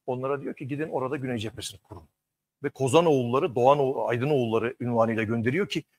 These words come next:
Çukurova'nın ileri gelen öne-, önemli topla-, toplumlarıdır onlar, sözleri dinlensin diye o ünvanları vererek gönderecektir. Diğer simalar, Kılıç Ali Bey, Ali Şefik Bey,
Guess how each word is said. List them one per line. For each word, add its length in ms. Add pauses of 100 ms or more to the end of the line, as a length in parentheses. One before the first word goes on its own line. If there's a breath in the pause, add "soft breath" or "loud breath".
Çukurova'nın 640
ileri 240
gelen 300 (320)
öne-, 220
önemli 680
topla-, 760
toplumlarıdır 600
onlar, 300
sözleri 520
dinlensin 480
diye 220 (260)
o 160
ünvanları 460
vererek 320
gönderecektir. 800 (920)
Diğer 220
simalar, 720 (580)
Kılıç 260
Ali 220
Bey, 160
Ali 180
Şefik 380
Bey, 260